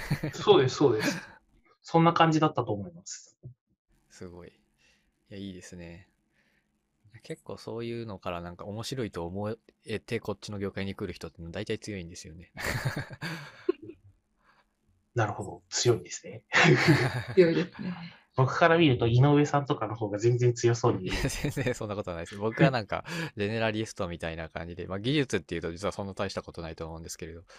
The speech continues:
Speaker 1: はい、なんか、いろんな分野のことやってるっていう、はい、感じです。器用貧乏です。
Speaker 2: いや、強いですね。
Speaker 1: <laughs>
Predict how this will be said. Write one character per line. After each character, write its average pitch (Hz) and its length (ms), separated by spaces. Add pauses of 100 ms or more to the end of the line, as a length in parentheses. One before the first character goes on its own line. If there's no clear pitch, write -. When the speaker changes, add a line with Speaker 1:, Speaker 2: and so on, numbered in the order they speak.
(140)
Speaker 1:
は 87 100
い、 - 20
な 85 60
ん - 20
か、 85 60
い 92 80
ろ 101 100
ん 104 60
な 101 120
分 95 240
野 92 120
の 92 80
こ 90 100
と 85 140
や 80 60
っ - 20
て - 120
る 80 80
っ 78 40
て - 160
い 82 180
う、 82 80 (320)
は - 160 (100)
い、 110 60
感 82 160
じ 85 60
で 82 80
す。 - 100 (160)
器 101 140
用 90 180
貧 82 160
乏 80 160
で 85 120
す。 - 200 (640)
Speaker 2:
い - 40
や、 - 80 (200)
強 101 260
い - 60
で - 80
す - 160 (260)
ね。 104 80
Speaker 1:
<laughs> 113 400